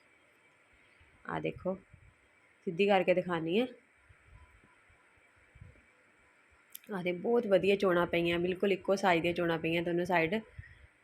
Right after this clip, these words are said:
ਤੇ ਜੇ ਤੁਹਾਨੂੰ ਮੇਰੀ ਵੀਡੀਓ ਚੰਗੀ ਲੱਗੀ ਤੇ like, ਸ਼ੇਅਰ, ਸਬਸਕ੍ਰਾਈਬ ਜ਼ਰੂਰ ਕਰਨਾ ਤੇ ਕੁਮੈਂਟ 'ਚ ਵੀ ਦੱਸਣਾ। ਦੇਖੋ ਕਿੰਨੀਆਂ ਸੋਹਣੀਆਂ ਚੋਣਾਂ ਪਈਆਂ।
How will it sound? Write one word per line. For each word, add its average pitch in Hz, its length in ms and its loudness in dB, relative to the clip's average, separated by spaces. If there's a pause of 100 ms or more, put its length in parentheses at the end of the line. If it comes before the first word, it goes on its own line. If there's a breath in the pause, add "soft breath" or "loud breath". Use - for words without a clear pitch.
(140)
ਤੇ 185 240 4
ਜੇ 180 120 0
ਤੁਹਾਨੂੰ 190 240 2
ਮੇਰੀ 170 180 2
ਵੀਡੀਓ 170 280 0 (200)
ਚੰਗੀ 175 220 0
ਲੱਗੀ 170 260 0
ਤੇ 180 140 -2
like, 160 320 -2
ਸ਼ੇਅਰ, 185 380 -2 (1000)
ਸਬਸਕ੍ਰਾਈਬ 185 560 2
ਜ਼ਰੂਰ 175 180 -2
ਕਰਨਾ 180 420 0 (500)
ਤੇ 170 440 0 (1040)
ਕੁਮੈਂਟ 185 340 2
'ਚ 190 80 -2
ਵੀ 196 100 0
ਦੱਸਣਾ। 202 440 0 (1200)
ਦੇਖੋ 165 200 -6
ਕਿੰਨੀਆਂ 165 240 -4
ਸੋਹਣੀਆਂ 165 260 -6
ਚੋਣਾਂ 165 240 -6
ਪਈਆਂ। 165 300 -6